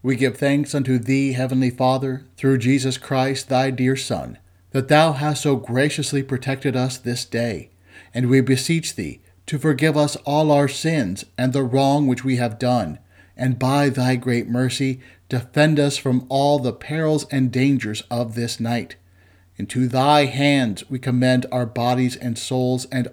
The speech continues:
all that is ours. Let thy holy angel have charge concerning us,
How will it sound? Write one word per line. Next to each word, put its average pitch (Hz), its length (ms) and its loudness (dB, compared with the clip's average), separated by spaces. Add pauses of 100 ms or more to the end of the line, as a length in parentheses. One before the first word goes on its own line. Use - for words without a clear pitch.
all 135 340 4
that 104 180 -4
is 113 160 -6
ours. 120 460 -2 (560)
Let 139 200 0
thy 135 160 2
holy 160 520 0
angel 139 340 2
have 127 240 0
charge 139 440 -4
concerning 135 520 2
us, - 280 -10